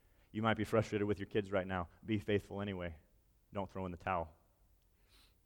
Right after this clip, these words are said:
You might be struggling with the next step or breaking free of something or whatever it is.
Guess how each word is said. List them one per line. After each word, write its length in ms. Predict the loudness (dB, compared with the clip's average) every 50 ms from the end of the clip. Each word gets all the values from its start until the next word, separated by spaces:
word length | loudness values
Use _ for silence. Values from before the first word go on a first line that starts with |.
| _ _ _ _ _ _ _ _ _ _ _ _ _ _ _ _ _ _ _ _ _ _ _ _ _ _ _ _ _
You 80 | -2 0
might 140 | 0 0
be 80 | 0 -2
struggling 420 | -4 2 4 4 4 4 2 2
with 120 | 0 0 0
the 40 | 2
next 240 | 0 0 0 0
step 320 | -2 0 4 4 4 4 2
or 80 | -2
breaking 400 | -4 -4 -2 0 0 0 0 -2
free 240 | -8 -6 -2 2 2
of 100 | 2 2
something 320 | 2 -4 -6 -6 -6 -6 -4
or 100 | -2 0
whatever 340 | 4 4 6 6 6 4
it 60 | 4 6
is. 220 | 6 4 4 0